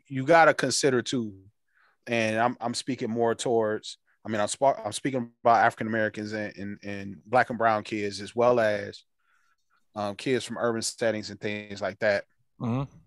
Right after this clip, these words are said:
Speaker 1: Those students tend to be disproportionately, um, categorized as being, as having special needs more than other people.
Speaker 2: Okay.
Speaker 1: Um, so, but in the same token,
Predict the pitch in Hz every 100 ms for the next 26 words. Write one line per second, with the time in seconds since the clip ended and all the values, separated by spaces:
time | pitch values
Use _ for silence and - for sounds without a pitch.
0 | _ _ - 170 180 - 175 160 147 143
1 | - - _ _ _ - 175 170 160 135
2 | 131 131 135 - - 156 143 - 123 113
3 | 110 107 _ _ _ _ _ _ _ 107
4 | 107 104 101 101 98 98 104 - 156 139
5 | 120 120 117 107 107 104 95 113 110 -
6 | 113 135 120 107 101 113 98 104 98 92
7 | 92 _ _ _ - 110 117 117 110 104
8 | 104 98 85 90 - - - - _ _
9 | _ _ _ - 123 113 110 110 104 104
10 | 101 98 98 95 95 95 98 98 110 _
11 | _ _ - 143 123 117 110 110 - _
12 | _ _ _ _ _ 135 139 135 - 180
13 | 165 175 143 - 127 123 120